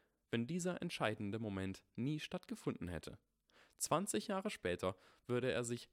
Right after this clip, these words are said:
sehnsüchtigst wünschen, dass es zwanzig Jahre zuvor genau so geschehen wäre. Und zwanzig Jahre vor in zwanzig Jahren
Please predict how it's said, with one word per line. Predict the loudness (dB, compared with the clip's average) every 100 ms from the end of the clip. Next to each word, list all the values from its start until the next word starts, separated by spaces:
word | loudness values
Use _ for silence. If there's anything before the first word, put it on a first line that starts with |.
| -8
sehnsüchtigst | -2 0 2 0 0 0 -2 -4 -4 -6 -2
wünschen, | 0 2 0 -4 -8 _ _ _
dass | -2 0
es | 0
zwanzig | 2 0 0 -2 -2
Jahre | -2 -2
zuvor | -4 2 4 4
genau | 4 2 2 4 2
so | 2 0 0
geschehen | -2 -2 0 0 2
wäre. | 2 4 0 -2 _ _ _ _ 0
Und | 0 2
zwanzig | 2 2 0 -2 2
Jahre | 2 4 2
vor | 2 2 6 6 4 _
in | 0 0
zwanzig | 0 0 0 -4 -2
Jahren | 0 0